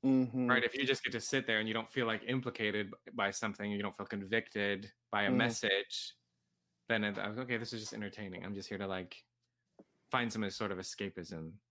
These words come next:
Speaker 1: Right.
Speaker 2: Right?
Speaker 1: But then I think about reality T V. I mean, they're not necessar-, like, I could watch Keeping Up with the Kardashians, and that is entertainment, pure entertainment.
Speaker 2: Right.
Speaker 1: But then if I watch this family go through something that evokes a, a visceral response from me,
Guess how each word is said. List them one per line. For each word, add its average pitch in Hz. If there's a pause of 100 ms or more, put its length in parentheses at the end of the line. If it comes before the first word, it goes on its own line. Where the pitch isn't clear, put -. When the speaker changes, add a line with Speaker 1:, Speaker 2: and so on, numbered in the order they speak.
(520)
Speaker 1:
Right. 131
Speaker 2:
Right? 135 (220)
Speaker 1:
But 165
then 214
I 180
think 165
about 143
reality 143
T 254
V. 113
I 143
mean, 143
they're 156
not 147
necessar-, 139
like, 135
I 160
could 147
watch 135
Keeping 135
Up 127
with 120
the -
Kardashians, 131
and 131
that 135
is 123 (140)
entertainment, 139
pure 160
entertainment. 143 (120)
Speaker 2:
Right. 92
Speaker 1:
But 139
then 160 (100)
if 147 (120)
I 151
watch 143
this -
family 139
go 139
through 143
something 143
that 135
evokes 143
a, 131 (400)
a 135
visceral 143
response 170
from 147
me, 139